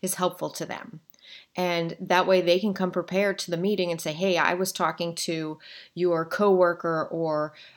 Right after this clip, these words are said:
another person who worked on a project with you or whoever it is, and they said that you did an awesome job on A B C, but could really use some extra training in this area. So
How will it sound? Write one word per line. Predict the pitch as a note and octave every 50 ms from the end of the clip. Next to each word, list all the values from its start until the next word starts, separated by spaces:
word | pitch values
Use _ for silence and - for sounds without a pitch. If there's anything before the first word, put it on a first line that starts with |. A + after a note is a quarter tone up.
| _ -
another | - D#3 D#3+ D#3+ F3+ F#3+ G3 -
person | C#4 - G3 F#3+ F#3 F#3+ F#3+ F3+ F3+
who | E3 E3+ F3+ F#3
worked | E3+ F3+ F3+ F3 - F#3
on | F3 F3 E3
a | E3 D#3+
project | E3 - - F3+ F3+ E3+ E3+ F3 E3+ -
with | F3 E3+ E3+ E3+ -
you | D#3+ D#3+ D#3+ D#3 D#3 D3+
or | - - - D#3+ D#3+ D#3 D#3 D#3 C#3
whoever | F3 G3 F#3 F3+ F3 E3 E3+ E3+
it | E3 E3
is, | F3+ F3 E3 D#3+ D#3+ - - -
and | - F3 E3+ E3 E3 D#3+ D#3+ -
they | E3+ D#3+ F3 F3 F3+
said | F3+ - - F3 E3+ E3+
that | E3 D#3+ D#3+ -
you | F3 E3+
did | E3 E3+ D#3
an | D3+ - -
awesome | - A#3 A#3+ A3+ - A#3 A3+ G#3+
job | G3 G3+ G3+ G3 G3 G3 G3 -
on | E3+ F3 E3+ -
A | - E3+ E3+
B | E3+ F3 F3
C, | F3 - - A3 G#3 G#3 G3+ G3 G3 - - - - _ _ _
but | - F3 E3+ E3 E3+ E3+
could | - G3 F3 E3+
really | G3+ G#3 G#3 A3 G#3+
use | G#3 G3 F#3+ F#3+
some | - F#3+ F3+
extra | E3+ E3+ - - F3+ E3+
training | - - G3 G3 G3 F#3+ F#3 F#3 F3+ F3 -
in | - F3 F3 E3+ E3 E3 E3 E3 E3 - - - _
this | E3+ E3 F3+ F3 E3+ -
area. | - D3 D3 D3 C#3+ C3+ B2+ A#2 - C#3+
So | - - - F#3 E3+ D#3+ D#3 D#3 D#3